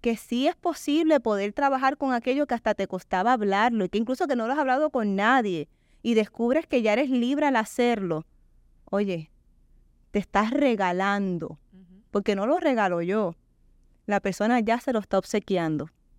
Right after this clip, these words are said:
Speaker 1: Una paz interna que te hace entonces poder ver con claridad qué es lo que mejor te conviene,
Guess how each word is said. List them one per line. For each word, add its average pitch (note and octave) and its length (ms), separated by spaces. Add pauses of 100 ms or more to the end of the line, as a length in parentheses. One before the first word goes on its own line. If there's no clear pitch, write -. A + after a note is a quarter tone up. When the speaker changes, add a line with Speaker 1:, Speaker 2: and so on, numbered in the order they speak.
(720)
Speaker 1:
Una G3 320
paz G3 300
interna A3 720 (420)
que A3 140
te G3 240
hace A3+ 280
entonces D#4 640
poder A3+ 440
ver A#3 360
con D4+ 200
claridad D4 560
qué C4+ 80
es D4 80
lo D4+ 140
que A#3+ 140
mejor A3+ 340
te B3 140
conviene, A3+ 600